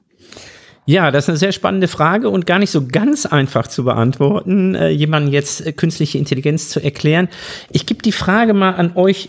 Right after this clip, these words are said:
zurück. Ihr habt ja, arbeitet ja schon alle mit künstlicher Intelligenz. Ihr habt das schon alle mal ausprobiert, hoffe ich. Also von dir, Emma, weiß ich,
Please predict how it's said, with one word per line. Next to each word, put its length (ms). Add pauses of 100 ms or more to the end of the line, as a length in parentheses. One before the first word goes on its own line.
(140)
zurück. 420
Ihr 160
habt 180
ja, 120
arbeitet 500
ja 80
schon 240
alle 340
mit 180
künstlicher 460
Intelligenz. 680
Ihr 180
habt 180
das 160
schon 180
alle 460 (680)
mal 300
ausprobiert, 1040
hoffe 260
ich. 200
Also 120
von 220
dir, 140
Emma, 220
weiß 260
ich, 180